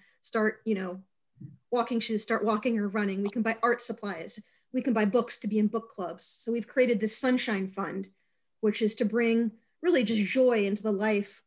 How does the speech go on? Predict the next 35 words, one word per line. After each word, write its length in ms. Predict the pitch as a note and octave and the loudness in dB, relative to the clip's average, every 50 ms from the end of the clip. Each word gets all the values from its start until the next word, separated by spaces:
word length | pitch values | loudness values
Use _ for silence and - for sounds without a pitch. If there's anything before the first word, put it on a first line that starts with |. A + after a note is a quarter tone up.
| - | -8
um, 360 | G#3 G#3 G3 G3 F#3+ F#3+ G3 - - | -4 -4 -2 -2 -2 -4 -8 -8 -6
of 120 | - G#3+ | -6 -4
the 60 | G3 G#3+ | -4 -2
seniors 380 | - B3 A#3 A3+ A3 G#3 G#3 | -4 -2 -2 0 0 0 0
in 80 | A3 G3+ | 0 0
our 100 | F#3+ G3 | 0 0
neighborhood 520 | G3 G3+ G#3+ G3 G3 F#3 G3+ F3+ F3+ F#3 | 2 2 2 0 0 -4 -4 -6 -6 -6
during 240 | F#3 G3 F#3+ F#3+ F#3+ | -6 -6 -4 -4 -4
this 200 | F#3 F#3+ - - | -6 -6 -8 -8
really 200 | G3 F#3+ F#3+ F#3 | -6 -4 -4 -4
challenging 500 | F#3 - F#3+ F3+ F3+ F3+ F#3+ - F#3 F#3+ | -6 -6 -10 -10 -10 -12 -12 -10 -10 -10
time. 380 | G3 - F3+ F3 - - G3+ - _ _ _ _ _ - | -8 -8 -8 -10 -8 -12 -12 -14 _ _ _ _ _ 0
And 120 | C4 C#4 C#4 | 0 0 4
to 100 | F4 F4+ | 4 4
be 140 | F4 D#4+ - | 4 4 2
frank, 480 | - - A#3 A#3 C4+ F#4+ G#4+ - - _ _ _ _ _ _ - | 2 0 0 2 2 2 0 -4 -12 _ _ _ _ _ _ -2
one 160 | B3 C#4 D#4 | 0 2 2
of 100 | F4+ C4+ | 2 0
the 80 | D4 | 0
reasons 420 | C4 C4 B3+ C4+ C4+ D4 C4+ B3 G#3+ | 0 0 0 0 0 0 0 0 -2
we 120 | A#3 B3 | -2 -2
rebranded 520 | A3+ A3+ A3 G#3 - G3 G3 G#3+ A#3 A#3+ C#4+ | 0 0 -2 0 0 0 0 2 0 0 -2
it 140 | C4+ C#4 | -2 -4
that 180 | - C#4 C4+ - | -2 -6 -6 -2
way 300 | C4 C4 C4+ D4 D#4 D4 - _ _ _ _ _ _ - - | -2 -2 0 -2 -2 -6 -10 _ _ _ _ _ _ -4 -2
um, 180 | G#3+ G#3+ G#3+ - | 0 0 2 2
understandably, 840 | A3 B3 A3+ A#3 A3+ - - A3 A3+ A#3+ C4+ B3+ C#4+ F4 F4+ F4+ F4 - _ _ _ - | 0 0 0 -2 -2 -2 -2 -2 0 0 0 0 2 4 4 4 2 0 _ _ _ -10
is 120 | - G#3+ A3+ | -6 -2 -2
our 60 | A3+ | -2
seniors 340 | - - C#4 D4 D4 C4 C4+ | 0 2 2 2 2 2 2
are 60 | A#3+ | 0
very 180 | A3 A#3+ A#3+ B3 | 2 2 0 0
proud. 460 | A#3+ - A#3+ G#3 F3+ E3+ F3 F#3 F#3+ - _ _ _ _ _ _ _ _ _ _ - | 0 0 -2 -2 -2 -2 -6 -10 -12 -12 _ _ _ _ _ _ _ _ _ _ -6
Um, 420 | G3+ F#3+ F#3+ F#3 F#3 F#3 G3 G#3+ - _ _ _ _ _ - G#3 | -4 -4 -2 -2 -2 -4 -6 -6 -8 _ _ _ _ _ -10 -4
they, 500 | G3 B3 B3 A#3+ A#3+ A#3 A#3+ A#3+ A#3 | -2 0 2 2 4 4 4 2 0